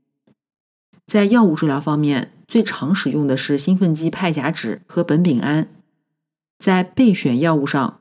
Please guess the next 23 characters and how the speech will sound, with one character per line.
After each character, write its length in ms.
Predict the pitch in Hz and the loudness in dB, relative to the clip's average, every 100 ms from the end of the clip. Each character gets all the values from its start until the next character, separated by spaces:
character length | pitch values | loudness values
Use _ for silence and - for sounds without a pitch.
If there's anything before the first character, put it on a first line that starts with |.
| _ | _
包 160 | - 156 | -4 -2
括 380 | 156 160 131 - _ _ _ | -2 -2 -2 -8 _ _ _
托 200 | - 220 | 0 4
莫 160 | 214 156 | 6 4
西 180 | - 196 | 0 -2
汀， 320 | 196 190 190 - _ | 2 2 0 -6 _
一 80 | 180 | -2
种 200 | 156 165 | 2 0
选 300 | - 135 120 | 0 -4 -2
择 160 | 131 | -2
性 260 | 139 202 185 | 0 0 0
去 240 | - - 233 | -4 0 0
甲 240 | 175 127 | 0 -4
肾 160 | 139 170 | -2 0
上 180 | 160 156 | 0 -2
腺 180 | 160 | 0
素 220 | 151 160 135 | -2 -2 -4
再 240 | - 180 | 0 0
摄 160 | - 170 | 0 -2
取 180 | - | -2
抑 140 | 123 160 | -4 -4
制 140 | 135 | -4
剂。 280 | 117 131 - | -4 -4 -6